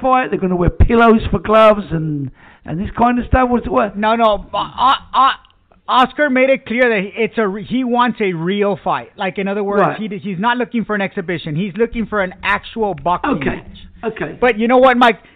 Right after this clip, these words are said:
Speaker 2: Take Fernando off the table. The guys that you know out there, give me one guy,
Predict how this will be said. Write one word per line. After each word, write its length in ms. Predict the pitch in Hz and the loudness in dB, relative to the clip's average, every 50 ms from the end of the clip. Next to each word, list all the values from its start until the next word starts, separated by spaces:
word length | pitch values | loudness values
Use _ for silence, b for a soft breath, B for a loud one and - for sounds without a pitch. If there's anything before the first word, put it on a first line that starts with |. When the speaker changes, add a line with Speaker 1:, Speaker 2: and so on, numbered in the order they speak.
| b - - | b 2 4
Speaker 2:
Take 180 | 269 269 208 - | 4 4 4 4
Fernando 460 | 285 294 262 247 254 262 247 262 254 | 4 4 6 6 6 8 8 6 6
off 180 | 254 240 - | 6 6 4
the 80 | - 233 | 2 0
table. 580 | 233 - 226 220 214 175 170 170 127 113 - - _ _ _ _ - | 2 4 4 4 4 4 2 0 0 0 -4 -12 _ _ _ _ -2
The 120 | 190 208 190 | -2 -2 2
guys 260 | 160 220 240 269 269 269 | 4 4 6 6 6 4
that 160 | 262 - - | 2 2 2
you 80 | 247 | 2
know 80 | 233 240 | 4 4
out 140 | 226 226 247 | 4 4 4
there, 120 | 247 220 202 | 4 2 2
give 220 | 156 185 240 254 | 2 2 2 2
me 160 | 240 262 262 | 4 4 4
one 360 | 240 214 220 233 233 226 214 | 4 4 4 4 4 4 2
guy, 480 | 185 208 208 208 202 196 185 180 180 | 4 4 6 6 6 6 4 2 0